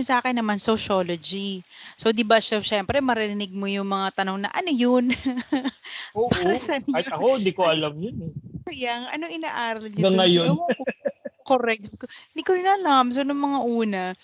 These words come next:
Speaker 1: yung sa akin naman, ah, unlike sa inyo, kasi kayo, di ba, choices niyo yung ano. Yung sa akin, ang sabi ko lang sa tatay, kasi hindi ko rin alam kung ano yung titake ko.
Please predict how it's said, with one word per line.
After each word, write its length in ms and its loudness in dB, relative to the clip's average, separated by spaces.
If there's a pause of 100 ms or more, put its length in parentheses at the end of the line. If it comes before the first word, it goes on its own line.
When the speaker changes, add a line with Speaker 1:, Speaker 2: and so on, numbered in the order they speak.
(240)
Speaker 1:
yung 160 2
sa 240 2
akin 160 -2
naman, 560 0
ah, 240 2
unlike 400 0
sa 160 -2
inyo, 320 -2
kasi 240 -2
kayo, 160 4
di 80 0
ba, 160 0
choices 640 -2
niyo 320 -6
yung 80 -8
ano. 240 -8 (400)
Yung 160 2
sa 320 4
akin, 320 -4
ang 320 -2
sabi 320 0
ko 80 2
lang 560 -2
sa 160 -12
tatay, 320 -2
kasi 240 0
hindi 80 2
ko 80 4
rin 160 2
alam 560 0
kung 160 2
ano 80 0
yung 160 -4
titake 320 -6
ko. 320 -2